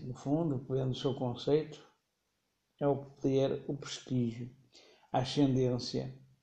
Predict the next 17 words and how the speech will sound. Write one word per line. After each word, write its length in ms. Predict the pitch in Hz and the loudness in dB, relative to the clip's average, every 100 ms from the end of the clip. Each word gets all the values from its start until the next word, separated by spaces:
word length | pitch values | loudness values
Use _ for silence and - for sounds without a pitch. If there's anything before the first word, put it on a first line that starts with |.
| _ - - _ _ _ - | _ -20 -20 _ _ _ -8
de 100 | 131 | -8
pessoa 680 | - - 147 147 151 156 - | -4 6 10 10 10 6 6
ou 120 | 151 | 6
de 160 | 147 123 | 6 4
coisa 300 | - 139 127 | 4 4 4
sobre 320 | 123 147 135 | 2 2 4
a 20 | |
outra. 480 | 131 120 110 - - - _ _ | 6 4 2 -6 -14 -20 _ _
É 120 | - 143 | 2 4
um 120 | 147 | 4
poder 720 | 147 143 135 156 160 - - - | 4 6 8 8 8 2 -10 -20
que 120 | - 143 | 0 4
irradia 580 | 127 120 139 131 151 | 4 6 6 8 6
valores, 560 | 143 131 131 147 160 160 | 6 6 10 10 8 4
sentimentos, 680 | 139 131 127 127 123 127 127 - _ _ _ _ | -2 2 2 4 2 -2 -8 -18 _ _ _ _
amor, 580 | 135 127 123 120 123 - - _ _ | 2 6 6 6 4 -6 -16 _ _
conselhos, 720 | 143 143 - 120 120 127 135 | 0 2 4 4 4 -2 -8